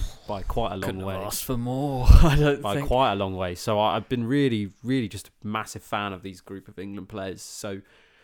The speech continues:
Speaker 2: to me, personally, um, the booing of Harry Maguire has been really, I just, I didn't get
Speaker 1: Oh,
Speaker 2: it.
Speaker 1: mate, it's pathetic.
Speaker 2: Um,
Speaker 1: Yeah, you didn't get it. Uh, fair enough. I, I don't get booing in general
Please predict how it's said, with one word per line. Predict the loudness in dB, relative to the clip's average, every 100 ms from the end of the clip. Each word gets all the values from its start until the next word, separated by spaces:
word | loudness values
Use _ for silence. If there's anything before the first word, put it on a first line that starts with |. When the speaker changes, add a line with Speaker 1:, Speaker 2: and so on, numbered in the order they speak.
| _ -20 -20
Speaker 2:
to | -6
me, | -2 0 -2 2
personally, | 2 4 0 -6 -10 -8 -10 -14 -16 -8
um, | -4 -4 -6
the | -8
booing | -6 -4 -2 -4
of | -8 -12 -18 -20 -20 _ _ _ _ _ _
Harry | -8 -6
Maguire | -6 -6 -4 -4
has | -6
been | -8 -8 -6
really, | -8 -8 -12 _ _ _ -12
I | -10
just, | -10 -14 _ _
I | 0 0 2
didn't | -2 -4
get | -4 -6 -4
Speaker 1:
Oh, |
Speaker 2:
it. | -6
Speaker 1:
mate, | -8 -10
it's | 2
pathetic. | 4 4 -4 -10 -8
Speaker 2:
Um, | -8 -8 -12 -18 -20 -20 -20 -20 _ -6
Speaker 1:
Yeah, | -4
you | -4
didn't | -6 -6
get | -4 -4
it. | -6 -12 -14
Uh, | -14 -12
fair | -6 -4
enough. | -4 -6 -6
I, | -6 -2
I | -2
don't | -2
get | -4 -8 -10 _ -6
booing | -4 -2 -4
in | -8 -10
general | -10 -8 -6 -8